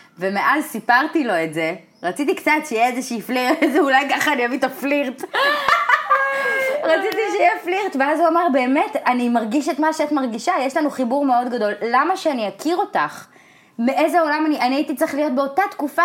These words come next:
מאוד ספציפית חבר של הבן דוד, שבדיוק הוא גילה שהוא יהודי, והוא בן דוד של דורון, כאילו מה, זה קשר הזיה. אנחנו עד היום בקשר כבר למעלה מעשור, הוא מגיע לארץ בשבילי, כאילו יש לו משפחה בארץ, אבל הוא כזה, לא דחוף לו, פעם בשנה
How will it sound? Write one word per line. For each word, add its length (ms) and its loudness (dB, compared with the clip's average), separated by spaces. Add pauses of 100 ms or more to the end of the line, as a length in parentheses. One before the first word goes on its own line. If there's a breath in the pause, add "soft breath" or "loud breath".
מאוד 240 -2
ספציפית 480 -8
חבר 300 -2
של 160 -2
הבן 280 -2
דוד, 220 0
שבדיוק 420 -2
הוא 120 -2
גילה 220 -2
שהוא 200 -2
יהודי, 420 -4 (520 loud breath)
והוא 320 2
בן 160 0
דוד 180 -2
של 120 -2
דורון, 400 -2
כאילו 200 -2
מה, 260 0
זה 180 0
קשר 340 0
הזיה. 400 2 (640)
אנחנו 280 -4
עד 140 0
היום 140 0
בקשר 380 -6
כבר 180 -4
למעלה 260 -2
מעשור, 520 -4 (320 loud breath)
הוא 100 -4
מגיע 340 -2
לארץ 460 0
בשבילי, 680 -6
כאילו 200 -4
יש 200 -6
לו 60 -6
משפחה 420 -2
בארץ, 380 -2
אבל 240 -2
הוא 120 -8
כזה, 300 -6
לא 100 -2
דחוף 380 -8
לו, 100 -2 (460 loud breath)
פעם 260 2
בשנה 460 0